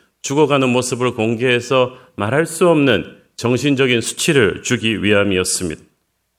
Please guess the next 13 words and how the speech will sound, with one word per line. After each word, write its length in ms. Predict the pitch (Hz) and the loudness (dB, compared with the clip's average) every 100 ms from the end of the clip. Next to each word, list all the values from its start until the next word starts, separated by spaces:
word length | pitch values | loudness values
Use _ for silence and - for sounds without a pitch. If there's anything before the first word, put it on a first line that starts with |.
| _ | _
죄수는 720 | - 123 120 143 147 92 - _ - | -4 -4 0 0 0 -2 -8 _ -4
점점, 480 | 120 117 127 147 | -2 0 0 0
점점 500 | 127 139 131 143 113 | 0 0 2 0 -2
폐에 220 | - 143 143 | 0 2 2
물이 260 | 139 143 | 2 -2
차는 440 | - 143 131 113 - _ | -2 -2 0 -2 -4 _
이 60 | 120 | -14
타는 320 | - 180 175 165 | -6 0 2 2
듯한 320 | 160 - 151 | 0 0 0
목마름과 760 | 117 123 143 147 147 131 131 | 2 4 4 4 2 2 0
탈진, 720 | 131 151 139 - 156 110 73 - _ _ _ | 0 -2 -2 -2 0 0 -2 -12 _ _ _
탈수의 480 | - 160 - 170 151 | -2 0 2 4 4
고통으로 840 | 131 135 147 131 127 170 185 - | 2 0 2 4 4 4 2 -4